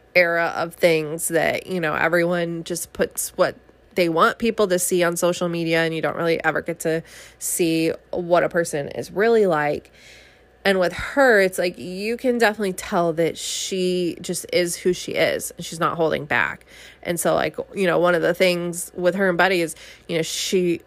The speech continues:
like, when they're living together, she walks around her house with no clothes on. I mean, she's very free and open. She has no problem being naked around anyone.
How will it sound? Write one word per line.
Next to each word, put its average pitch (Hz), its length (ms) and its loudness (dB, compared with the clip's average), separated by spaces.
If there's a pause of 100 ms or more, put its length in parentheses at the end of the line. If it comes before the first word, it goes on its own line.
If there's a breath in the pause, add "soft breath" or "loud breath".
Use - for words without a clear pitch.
(180)
like, 175 200 0 (360)
when 190 120 6
they're 170 140 4
living 226 260 6
together, 165 580 4
she - 200 -8
walks 175 260 -2
around 214 220 2
her 240 140 0
house 247 360 2
with 247 100 0
no 247 140 4
clothes 247 280 4
on. 147 300 -4
I 170 80 -4
mean, 170 180 -4
she's 170 200 -6
very 165 240 2
free 220 460 0
and 208 100 -2
open. 175 400 0
She - 140 -4
has 175 160 0
no 170 260 4
problem 185 400 2
being 175 260 -2
naked 160 420 2
around 156 560 -2 (100)
anyone. 165 720 0